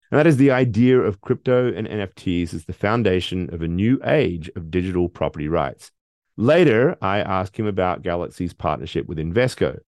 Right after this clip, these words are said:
The two companies recently resought approval from the Securities and Exchange Commission for a Bitcoin E T F.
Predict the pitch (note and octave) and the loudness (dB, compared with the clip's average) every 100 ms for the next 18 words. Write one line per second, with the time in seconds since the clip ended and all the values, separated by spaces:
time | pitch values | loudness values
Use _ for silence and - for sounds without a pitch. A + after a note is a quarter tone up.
0 | _ _ _ _ - F#2 - G#2+ G#2+ F2 | _ _ _ _ -4 -4 0 0 0 0
1 | G2 F#2 F#2+ - - F#2 F#2 G#2 D3+ D3+ | -2 0 -4 -4 -8 -8 -2 2 4 4
2 | - E2+ C#2 F2+ - F#2 D#2+ D#2+ F#2 - | 2 -2 -2 -8 -6 -4 -4 -6 -8 -8
3 | F#2 E2+ E2+ E2 D#2+ - E2 D#2 - - | -8 -6 -6 -10 -12 -6 -4 -6 -10 -10
4 | E2+ D2+ - F2 E2 - D#2 D2+ F2 - | -8 -10 -8 -6 -6 -6 -8 -6 -8 -4
5 | E2 E2 - - F#2 F2 F2 F#2 D#2 A#2+ | -4 -2 -6 -4 -4 -4 -6 -8 -2 0
6 | A#2+ | 0